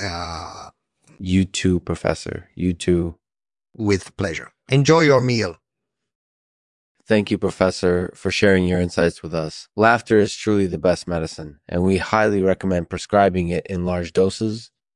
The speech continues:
Speaker 2: We'll end this episode with a poem by yours truly called Laughter is the Best Medicine.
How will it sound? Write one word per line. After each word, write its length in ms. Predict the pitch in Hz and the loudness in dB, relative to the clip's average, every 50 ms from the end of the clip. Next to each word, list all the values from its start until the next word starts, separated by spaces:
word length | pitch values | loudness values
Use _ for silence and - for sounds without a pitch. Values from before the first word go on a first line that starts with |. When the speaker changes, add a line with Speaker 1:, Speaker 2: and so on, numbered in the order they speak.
| _ _ _ _ _ | _ _ _ _ _
Speaker 2:
We'll 240 | _ 82 87 90 95 | _ -4 0 4 6
end 140 | 101 101 101 | 6 6 4
this 160 | 98 - - | 2 2 0
episode 420 | 95 90 - - - - 95 92 85 | 0 0 0 -2 0 2 2 2 2
with 120 | 87 82 | -2 -4
a 60 | 85 | -6
poem 360 | - - - 90 87 90 87 | -6 -4 -2 0 0 0 2
by 120 | 85 85 85 | 0 0 0
yours 360 | 85 82 85 82 80 78 - | 0 0 0 0 0 -2 -6
truly 460 | - - - 98 90 85 82 80 78 | -10 -6 -2 0 2 2 2 0 -2
called 280 | - - - 87 - 82 | -4 -4 -4 -2 -2 0
Laughter 440 | 87 80 82 82 - - - 80 76 | 0 0 0 0 -2 -6 -6 -6 -6
is 100 | - - | -6 -8
the 80 | - | -6
Best 300 | - - 85 76 - - | -4 -2 -2 -2 -4 -6
Medicine. 420 | - - - 57 - - - 98 | -8 -8 -8 -8 -10 -10 -14 -16